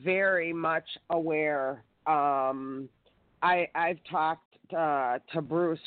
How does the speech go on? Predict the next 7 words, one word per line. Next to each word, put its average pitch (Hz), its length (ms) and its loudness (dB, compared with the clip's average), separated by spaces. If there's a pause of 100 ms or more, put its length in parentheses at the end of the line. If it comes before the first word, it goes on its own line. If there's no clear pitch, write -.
quite 156 300 0
extensively 147 1200 -4 (260)
how 156 680 2
I'm, 156 300 0
like, 147 260 0 (400)
still 180 320 2 (160)
trapped 156 380 2